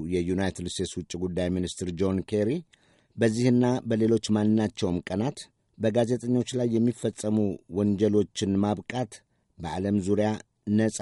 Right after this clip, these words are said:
ግልጽና የተረጋጋ ማኅበረሰብን ለመፍጠር የሞራል ግዴታ ብቻ ሳይሆን አስፈላጊ ተግባርም ነው። ደፋር ጋዜጠኞች በየዕለቱ ዜናዎችን ለማጠናቀር ሕይወታቸውን ለከባድ አደጋ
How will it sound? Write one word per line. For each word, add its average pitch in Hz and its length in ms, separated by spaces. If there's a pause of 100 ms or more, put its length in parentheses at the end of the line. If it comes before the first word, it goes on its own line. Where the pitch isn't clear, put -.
(120)
ግልጽና 107 440 (240)
የተረጋጋ 98 720
ማኅበረሰብን 98 800
ለመፍጠር 101 480 (400)
የሞራል 127 460
ግዴታ 107 420
ብቻ 90 300
ሳይሆን 85 440 (500)
አስፈላጊ 113 560
ተግባርም 101 500
ነው። 78 120 (800)
ደፋር 120 320
ጋዜጠኞች 127 640 (220)
በየዕለቱ 123 580 (260)
ዜናዎችን 110 540
ለማጠናቀር 104 800 (340)
ሕይወታቸውን 127 680 (160)
ለከባድ 110 560
አደጋ 95 240